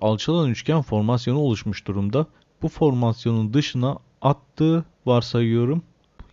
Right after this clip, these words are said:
Yeni çıkmış ve kendini onaylama aşamasında onayladığı varsayabiliriz bunu. Yönümüz yukarı doğru, yani formasyon boyutumuzun hedefi şu an için sıfır nokta sıfır elli dört olarak gözüküyor. Yukarı doğru hareketinde,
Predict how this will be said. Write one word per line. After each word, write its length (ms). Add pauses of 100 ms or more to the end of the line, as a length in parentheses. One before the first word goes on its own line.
Yeni 200
çıkmış 520
ve 100
kendini 420
onaylama 540
aşamasında 680
onayladığı 640
varsayabiliriz 840
bunu. 240 (420)
Yönümüz 480
yukarı 480
doğru, 380 (140)
yani 260
formasyon 680
boyutumuzun 560
hedefi 560 (240)
şu 280
an 120
için 300 (460)
sıfır 340
nokta 220
sıfır 300
elli 400
dört 240
olarak 340
gözüküyor. 580 (260)
Yukarı 380
doğru 220
hareketinde, 720